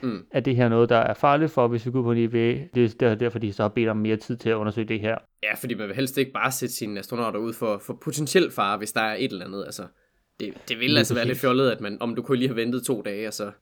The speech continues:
Speaker 1: så var det meget bedre. Det er må-, måske lidt smartere. Lige vente lige en lille smule. Lige finde ud af, hvad der sker først.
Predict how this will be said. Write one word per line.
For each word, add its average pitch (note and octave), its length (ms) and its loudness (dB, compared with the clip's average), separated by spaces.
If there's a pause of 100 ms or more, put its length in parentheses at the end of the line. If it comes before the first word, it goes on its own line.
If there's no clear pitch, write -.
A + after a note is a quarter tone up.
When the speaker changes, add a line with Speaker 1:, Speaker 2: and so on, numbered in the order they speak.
Speaker 1:
så - 140 -8
var G#2+ 100 -6
det G#2+ 100 -6
meget G2 220 -8
bedre. G2+ 280 -6 (180)
Det A#2 200 -2
er G#2 80 -6
må-, A2+ 160 -6 (140)
måske B2+ 240 -2
lidt C#3 160 0
smartere. F#2+ 340 -6
Lige D3+ 160 -2
vente C3+ 240 -2
lige C3+ 100 -10
en D#3 60 -10
lille A#2+ 180 -4
smule. F2+ 280 -10 (100)
Lige G#2+ 120 -8
finde A2+ 160 -6
ud - 20 -2
af, F#2 60 -8
hvad F2+ 80 -14
der E2+ 60 -14
sker F2 200 -14
først. - 340 -16